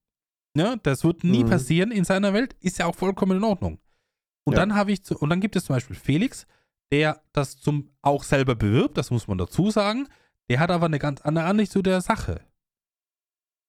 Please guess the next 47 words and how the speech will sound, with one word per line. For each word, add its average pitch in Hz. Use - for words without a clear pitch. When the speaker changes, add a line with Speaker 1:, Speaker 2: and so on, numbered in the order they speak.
Speaker 1:
Und 120
dann 151
höre 160
ich 185
mir 180
gerne 175
beide 175
Seiten 202
an 170
und 120
dann 123
muss 147
ich 160
aber 160
für 151
mich 156
selber 175
entscheiden, 110
ist 131
es 147
was 160
oder 156
ist 156
es 165
nichts 175
für 85
mich? -
Speaker 2:
Das 95
ist -
richtig. 90
Ähm, 95
<laughs> -
witzige 110
Anekdote, 101
ich 107
habe 107
mir 104
von 98
denen 101
das 95
sogar 95
zuschicken 127
lassen 113
und 98
selber 98
ausprobiert. 110
Speaker 1:
Ja, 165